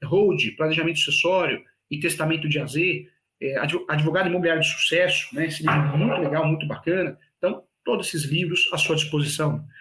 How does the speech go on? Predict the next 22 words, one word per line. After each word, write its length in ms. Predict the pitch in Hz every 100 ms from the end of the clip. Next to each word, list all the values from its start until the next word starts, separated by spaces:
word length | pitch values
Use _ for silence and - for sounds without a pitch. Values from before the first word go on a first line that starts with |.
| - -
Tem 140 | 160
a 140 | 165
Prática 320 | 156 175 170 156
em 40 |
Direito 220 | 151 151
Civil, 540 | 147 120 151 190 151 147
tem 100 | 175
o 60 |
Direito 280 | 156 165 170
Civil, 440 | - 147 117 196 156
Manual 260 | 147 160 160
Doutrinário 380 | 156 151 151 147
Jurisprudencial, 680 | 143 - 143 - 139 165 156
tem 100 | 190
o 20 |
Direito 200 | 175 -
de 60 | -
Família 360 | 165 175 175
de 100 | 156
A 100 | 151
a 40 | 117
Z, 340 | 151 180 -